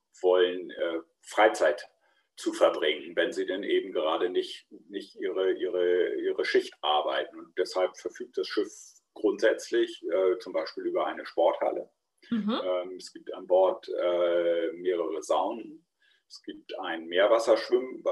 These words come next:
Speaker 1: Schwimmbecken. Ähm, wir haben eine Bibliothek dort eingerichtet. Ähm,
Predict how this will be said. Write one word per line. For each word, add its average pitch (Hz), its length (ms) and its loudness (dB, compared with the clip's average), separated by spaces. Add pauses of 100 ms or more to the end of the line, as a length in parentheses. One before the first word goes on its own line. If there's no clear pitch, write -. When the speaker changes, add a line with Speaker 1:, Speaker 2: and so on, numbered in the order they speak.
(160)
Speaker 1:
Schwimmbecken. 127 1040 0
Ähm, 90 460 -4
wir - 220 2
haben 98 220 0
eine 85 400 -2 (160)
Bibliothek - 640 -2
dort 90 280 0
eingerichtet. - 800 -4 (600)
Ähm, 98 560 2